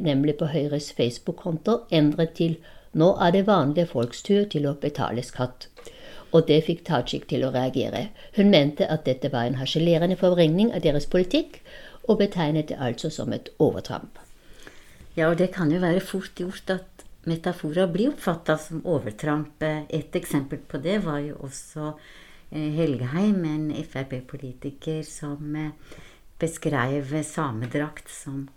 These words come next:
Speaker 2: ko-, klovnedrakt i forbindelse med at samer deltok i en, eh, miljødemonstrasjon.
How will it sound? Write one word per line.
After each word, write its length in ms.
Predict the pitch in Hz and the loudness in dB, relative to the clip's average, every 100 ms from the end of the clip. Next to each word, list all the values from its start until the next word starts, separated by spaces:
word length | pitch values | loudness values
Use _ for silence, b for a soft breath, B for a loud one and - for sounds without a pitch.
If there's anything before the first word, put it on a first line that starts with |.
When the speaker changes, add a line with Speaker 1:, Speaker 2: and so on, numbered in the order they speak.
| - | -16
Speaker 2:
ko-, 300 | - 165 - | -8 -8 -8
klovnedrakt 1160 | - 190 175 120 120 127 151 240 247 - - - - 170 | -4 2 2 0 -6 -6 2 2 2 -8 -20 -20 -8 2
i 200 | 160 156 | 2 2
forbindelse 500 | 165 156 123 139 - | 0 0 0 -4 -4
med 100 | 139 | -6
at 120 | 135 | -2
samer 320 | 139 117 131 | -2 -2 -4
deltok 480 | 123 98 - 127 - - | -2 -4 -6 -12 -12 -14
i 180 | 127 120 - | -12 -12 -10
en, 320 | 127 127 135 131 B B B B B | -10 -8 -8 -8 B B B B B
eh, 300 | - 147 143 | -2 0 0
miljødemonstrasjon. 1400 | 147 143 131 117 123 123 139 123 127 - 107 - - 131 | 0 0 0 -2 -2 -6 -6 -6 -8 -10 -8 -8 -10 -12